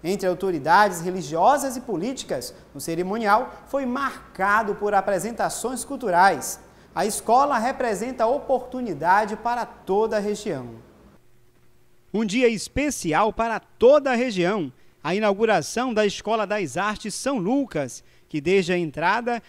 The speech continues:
já acolhia os visitantes com a presença da arte, que transmite não apenas mensagens, mas também sentimentos, expressões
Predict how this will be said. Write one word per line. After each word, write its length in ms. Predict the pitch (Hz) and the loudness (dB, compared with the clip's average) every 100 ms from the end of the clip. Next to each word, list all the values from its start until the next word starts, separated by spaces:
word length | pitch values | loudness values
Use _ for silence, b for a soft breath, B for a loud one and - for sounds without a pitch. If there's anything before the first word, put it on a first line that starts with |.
| b | b
já 220 | 147 214 | -2 0
acolhia 500 | 226 240 202 156 226 | 0 0 0 0 -2
os 160 | 220 151 | -2 -2
visitantes 840 | 170 233 196 - 202 240 220 214 | -8 -4 -4 -4 -6 -4 -8 -12
com 120 | - | -6
a 80 | 240 | -6
presença 760 | - 233 156 113 175 262 254 247 | -4 -4 -4 -6 -6 -6 -6 -4
da 140 | 240 | -2
arte, 580 | 147 180 208 202 - 131 b b b | 0 2 0 -2 -10 -14 b b b
que 120 | - 180 | -8 -2
transmite 520 | 220 185 196 254 240 | -2 -2 -2 -4 -4
não 200 | 269 302 | -2 -2
apenas 420 | - 233 269 240 | -2 -4 -4 -4
mensagens, 920 | 262 262 - 170 208 202 165 123 - b b b | -4 -6 -2 0 2 2 -2 -10 -14 b b b
mas 180 | 175 190 | -4 -2
também 320 | 208 175 208 | -4 -4 -6
sentimentos, 1040 | - 233 226 226 160 202 220 - 143 - b b | -6 -8 -6 -6 -2 -2 -2 -6 -14 -16 b b
expressões 960 | 220 262 - 226 160 - 214 262 285 | -4 -2 0 0 0 -2 -4 -2 -6